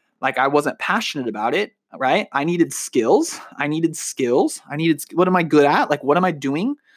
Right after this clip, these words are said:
Like, what are my skills? And, and all my customers, like, I just loathed that business model. So I basically shut it down. I made,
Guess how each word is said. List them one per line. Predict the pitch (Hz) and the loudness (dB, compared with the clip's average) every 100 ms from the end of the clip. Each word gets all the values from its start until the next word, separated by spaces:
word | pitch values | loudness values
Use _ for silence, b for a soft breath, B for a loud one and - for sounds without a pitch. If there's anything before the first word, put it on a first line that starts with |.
| b b | b b
Like, | 143 | 0
what | 156 | 2
are | 180 | 2
my | 170 | -2
skills? | - 139 147 220 - | -2 0 2 2 -2
And, | 160 - _ | -10 -10 _
and | 143 147 127 - _ - - | -8 -6 -6 -10 _ -18 -6
all | - | -2
my | 139 | -2
customers, | - 135 - 175 190 - | -2 -4 0 2 2 0
like, | - 123 | -4 0
I | 131 | 2
just | 156 165 | 0 -2
loathed | 131 147 370 330 - - b b b | 0 4 6 4 2 -20 b b b
that | 139 127 | 2 2
business | 127 117 - | 0 -2 -4
model. | 110 - _ b b b b _ | -6 -6 _ b b b b _
So | - 170 294 - _ - | 2 2 2 -4 _ 0
I | |
basically | 139 147 139 143 | 0 0 -2 -4
shut | 135 | -2
it | 120 | -4
down. | 110 110 175 190 | -6 -2 -4 -2
I | 143 | -4
made, | 160 151 135 | -2 -4 -6